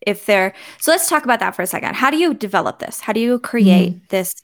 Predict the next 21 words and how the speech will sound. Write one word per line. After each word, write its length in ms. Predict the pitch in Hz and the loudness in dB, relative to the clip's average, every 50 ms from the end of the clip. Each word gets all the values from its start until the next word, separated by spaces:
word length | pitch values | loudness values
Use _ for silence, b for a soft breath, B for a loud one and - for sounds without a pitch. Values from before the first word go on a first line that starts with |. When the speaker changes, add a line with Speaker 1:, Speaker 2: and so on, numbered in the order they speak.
| _ - | _ -10
Speaker 1:
internal 480 | 190 185 175 - 190 180 175 - - - | -10 -10 -10 -10 -8 -8 -6 -6 -6 -6
obstacle 600 | - - - - - - - - 87 85 - - B B B B B B B B | -8 -8 -8 -12 -16 -14 -12 -10 -8 -8 -8 -10 B B B B B B B B
belief? 600 | - 196 185 127 - - - - - - - - _ _ _ _ _ _ - B B B B B B B B B B B B B B B B B B B B - - | -2 0 0 0 0 -2 -4 -6 -8 -12 -12 -14 _ _ _ _ _ _ -20 B B B B B B B B B B B B B B B B B B B B -14 -8
Speaker 2:
That's 160 | - - - | -4 -2 -2
a 60 | 208 | -2
great 640 | 202 - - 180 175 170 165 175 185 175 151 - _ _ _ _ | -2 -4 -6 -8 -6 -6 -4 -4 -4 -6 -6 -10 _ _ _ _
question. 600 | - - - 160 190 196 - - 190 170 156 147 - | -12 -6 -4 -4 -2 0 0 0 0 0 -2 -2 -4
I 140 | - 202 | -6 -6
feel 140 | 202 214 226 | -4 0 0
like 100 | 226 240 | 2 2
you 100 | 233 233 | 0 0
could 160 | 240 254 233 | 0 0 0
start 320 | 240 - - 233 190 165 160 | 0 0 2 4 4 4 2
in 100 | 240 254 | 0 -2
so 160 | 247 - 214 | -2 -2 -2
many 180 | 202 202 196 190 | -2 -2 -4 -4
different 300 | 202 202 208 202 196 - | -6 -8 -10 -10 -10 -6
places, 360 | - 185 185 190 - 196 160 | -4 -2 -2 -2 0 0 0
Speaker 1:
Yeah. 260 | - - 302 302 277 226 | 0 2 0 0 0 2
Speaker 2:
but, 400 | 226 214 208 196 - - - _ _ - - | 2 4 2 2 0 -4 -10 _ _ -6 -4
um, 400 | 240 240 240 233 220 208 196 | -2 0 0 0 -2 -2 -4